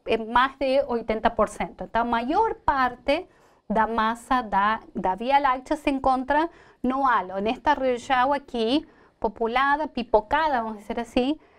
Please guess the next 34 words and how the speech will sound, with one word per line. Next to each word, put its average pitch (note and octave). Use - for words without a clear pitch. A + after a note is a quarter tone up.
pelos, B3+
eh, G#3
aglomerados G#3+
globulares, D#4
tá? B3
Toda C4
esta -
região A3+
assim A#3+
esférica B3+
é A3+
a B3+
que C4
tem A3+
a A#3
maior G#3+
con-, A#3
eh, F#3
componente A#3
de G#3
massa G#3
da, G3
eh, F#3
da G#3
Via A3
Láctea A3+
e, D4+
em D4
geral, C#4
de C4+
todas G#3+
as G3+
galáxias F#3+
espirais. -